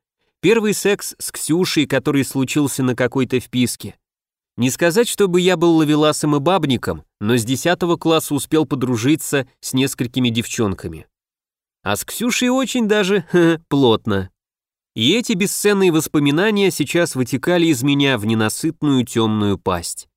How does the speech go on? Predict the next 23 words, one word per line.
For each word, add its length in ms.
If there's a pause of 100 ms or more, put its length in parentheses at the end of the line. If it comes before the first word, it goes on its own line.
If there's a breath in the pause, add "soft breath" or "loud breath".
(600)
Я 220
с 120
ненавистью 500
смотрел 480
перед 260
собой 360
и 160
чувствовал, 640 (280)
как 200
из 140
вполне 400
себе 280
уверенного 560
парня 440
превращаюсь 840
в 80
сопливого 520
пацана, 600 (260)
который 340
боится 400
девчонок, 720
как 220
огня. 440